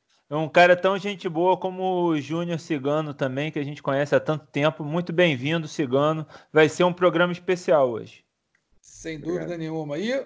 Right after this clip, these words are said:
Speaker 2: André Azevedo, narrador do Combate, do Sport T V, T V Globo, narra em tudo que é lugar aí.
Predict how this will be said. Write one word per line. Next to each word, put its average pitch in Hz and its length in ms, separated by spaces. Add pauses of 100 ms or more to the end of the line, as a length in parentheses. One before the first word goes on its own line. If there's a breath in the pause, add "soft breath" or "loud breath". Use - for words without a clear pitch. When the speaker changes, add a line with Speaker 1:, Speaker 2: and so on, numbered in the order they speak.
Speaker 2:
André 226 300
Azevedo, 202 480
narrador 196 540
do 214 100
Combate, 190 540
do 175 80
Sport - 400
T 170 120
V, 190 300
T 208 180
V 165 160
Globo, 170 440
narra 185 240
em 185 40
tudo 202 220
que 208 60
é 190 40
lugar 180 320
aí. 196 300